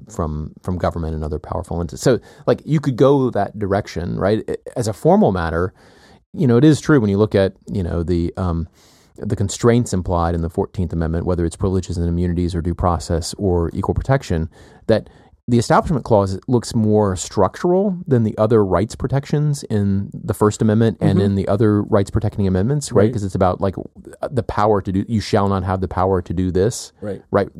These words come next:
Speaker 1: Rather than you shall not have the power to deprive of this, right?
Speaker 2: Right.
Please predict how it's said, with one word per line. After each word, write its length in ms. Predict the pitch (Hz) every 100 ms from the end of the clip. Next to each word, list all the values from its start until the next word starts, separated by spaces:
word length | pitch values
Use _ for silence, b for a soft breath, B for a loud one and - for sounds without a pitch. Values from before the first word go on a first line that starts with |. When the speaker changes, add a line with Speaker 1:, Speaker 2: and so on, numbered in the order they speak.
| 107
Speaker 1:
Rather 320 | 156 104 110
than 180 | 104 101
you 100 | 98
shall 200 | - 110
not 120 | 101 95
have 160 | 90
the 60 | 85
power 280 | 104 95 92
to 80 | 92
deprive 680 | 87 - 87 90 90 92 - -
of 320 | 101 123 143
this, 480 | 196 208 - - -
right? 160 | -
Speaker 2:
Right. 120 | -